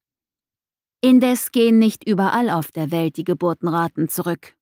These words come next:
Auf dem afrikanischen Kontinent lag die Bevölkerungszahl zweitausendzwanzig bei eins Komma drei Milliarden. Diese Zahl soll bis zweitausenddreißig auf zwei Milliarden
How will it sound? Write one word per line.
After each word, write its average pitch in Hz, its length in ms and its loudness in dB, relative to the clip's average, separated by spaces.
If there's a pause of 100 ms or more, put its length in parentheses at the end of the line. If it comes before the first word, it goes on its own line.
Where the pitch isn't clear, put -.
(560)
Auf 202 180 -2
dem 220 140 0
afrikanischen 202 680 -2
Kontinent 214 580 -2
lag 214 220 -2
die 226 100 -2
Bevölkerungszahl 190 1080 -2
zweitausendzwanzig 180 1300 -4
bei 202 220 0
eins 214 360 -2
Komma 262 300 0
drei 185 300 -2
Milliarden. 180 680 -2 (720)
Diese 226 240 2
Zahl 226 340 -2
soll 240 200 -2
bis 240 200 -4
zweitausenddreißig 220 1500 -2
auf - 220 -2
zwei 208 400 -2
Milliarden 156 680 -2